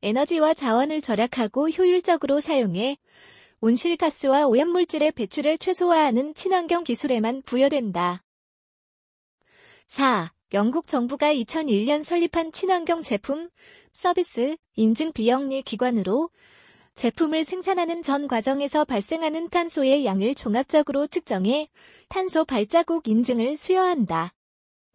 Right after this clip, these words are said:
오, 효율 관리 기자재 운영 규정, 이천십이에 따라 실험한 자사 시험치.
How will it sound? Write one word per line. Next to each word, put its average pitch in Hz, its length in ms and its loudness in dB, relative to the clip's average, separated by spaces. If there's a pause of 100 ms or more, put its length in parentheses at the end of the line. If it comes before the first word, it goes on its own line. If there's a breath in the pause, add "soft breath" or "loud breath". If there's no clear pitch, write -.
(380 soft breath)
오, 214 360 2 (280)
효율 359 240 6
관리 254 340 -2
기자재 277 440 0
운영 262 400 0
규정, 220 400 -2 (480 soft breath)
이천십이에 247 1080 -2
따라 339 240 2
실험한 330 440 0
자사 262 320 -2
시험치. 294 680 0